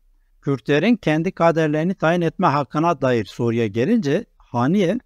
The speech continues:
Kürtlerin kendileri için doğru ve faydalı gördükleri şeyleri kendilerini de kabul ettiklerini söyleyerek yanıt veriyordu. Fakat bu sözlerin hemen ardından Haniye,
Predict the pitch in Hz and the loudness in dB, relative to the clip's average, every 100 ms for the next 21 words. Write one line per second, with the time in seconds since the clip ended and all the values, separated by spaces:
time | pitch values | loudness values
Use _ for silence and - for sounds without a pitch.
0 | _ - 151 - 160 175 208 160 160 156 | _ -6 -4 -2 0 0 0 0 0 0
1 | 175 196 156 113 117 123 151 233 190 - | 0 0 -2 -2 0 0 0 0 0 0
2 | 147 143 151 196 160 139 123 - 135 117 | 0 0 0 -2 -2 -2 -4 -4 -4 -2
3 | - 113 110 120 240 - _ - 123 123 | -4 -2 -2 -2 -2 -6 _ -6 0 2
4 | 127 165 190 123 107 107 208 - 190 151 | 2 2 0 -2 -4 -2 -2 0 -2 0
5 | 135 143 - 127 120 131 107 113 98 90 | 0 0 -2 -2 0 0 0 -2 -2 -4
6 | 104 85 87 90 _ _ _ _ - 143 | -10 -10 -12 -16 _ _ _ _ 0 0
7 | 160 131 - 165 170 143 131 110 113 185 | 2 -2 -4 -6 -2 2 2 2 0 2
8 | 240 160 113 117 110 104 90 123 151 185 | 2 2 0 -2 -4 -4 -4 -2 2 2
9 | 170 | 0